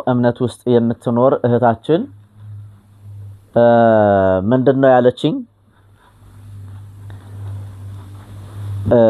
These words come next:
«ቅዱስ ሚካኤል ድንቅ ነገር አድርጓል። እ፣ እሱን ያወቅኩት በአንተ በኩል ነው» አለች። እና፣ እ፣ አልፎ አልፎ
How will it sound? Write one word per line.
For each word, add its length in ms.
«ቅዱስ 400
ሚካኤል 460
ድንቅ 320
ነገር 280
አድርጓል። 560
እ፣ 120
እሱን 300
ያወቅኩት 480
በአንተ 340
በኩል 380
ነው» 140
አለች። 360
እና፣ 160
እ፣ 100
አልፎ 240
አልፎ 200